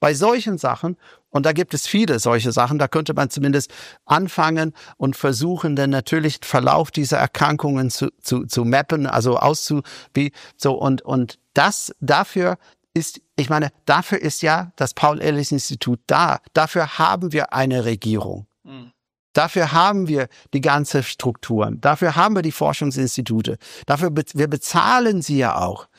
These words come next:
Speaker 1: Das ist ihre, ihre Pflicht an die Gesellschaft, diese Information zu liefern. Der Einzelne, der kann es nicht, beim besten Willen nicht. Und so bleibt es im Nebulösen und so. Und das wäre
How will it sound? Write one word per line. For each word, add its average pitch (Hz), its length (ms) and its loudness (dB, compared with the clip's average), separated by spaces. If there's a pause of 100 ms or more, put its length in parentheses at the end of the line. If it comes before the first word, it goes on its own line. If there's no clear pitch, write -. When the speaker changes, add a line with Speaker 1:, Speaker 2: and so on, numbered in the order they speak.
(240)
Speaker 1:
Das 165 180 0
ist 185 120 -2
ihre, 165 360 0
ihre 151 360 0
Pflicht - 400 -4
an 147 140 2
die 147 100 -2
Gesellschaft, 143 880 0
diese 139 200 0
Information 131 760 0
zu - 160 -4
liefern. 113 320 0
Der 117 160 2
Einzelne, 185 640 0 (480)
der 139 120 2
kann 202 240 0
es - 180 -2
nicht, 139 160 -4
beim 131 220 0
besten 151 400 -2
Willen 254 260 2
nicht. 104 340 -2 (540)
Und 156 240 2 (240)
so 170 320 2
bleibt 170 380 0
es 151 100 -6
im 147 140 0
Nebulösen 147 640 2
und 151 160 0
so. 156 120 4
Und 143 140 0
das 165 320 0
wäre 160 380 2